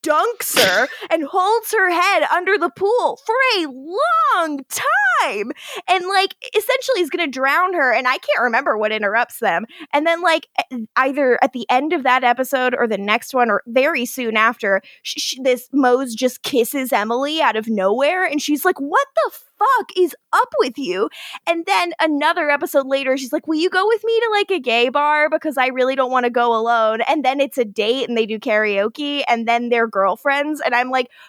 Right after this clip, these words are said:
Speaker 1: "But what about the attempted murder?"
Speaker 2: Do they sing, is it Pink and is it Razor Glass? Is that the song?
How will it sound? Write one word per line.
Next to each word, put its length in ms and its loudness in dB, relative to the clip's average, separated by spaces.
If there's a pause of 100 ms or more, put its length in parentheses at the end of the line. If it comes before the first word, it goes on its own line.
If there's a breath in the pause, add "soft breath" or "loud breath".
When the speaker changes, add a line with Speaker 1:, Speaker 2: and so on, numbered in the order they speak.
Speaker 1:
"But 180 0
what 160 2
about 320 -2
the 240 2
attempted 600 -2
murder?" 840 2 (560)
Speaker 2:
Do 140 0
they 160 2
sing, 720 0 (380)
is 100 -4
it 160 -12
Pink 260 -2 (220)
and 80 -2
is 160 0
it 140 -2
Razor 320 0
Glass? 360 2
Is 120 -6
that 200 0
the 80 -6
song? 540 0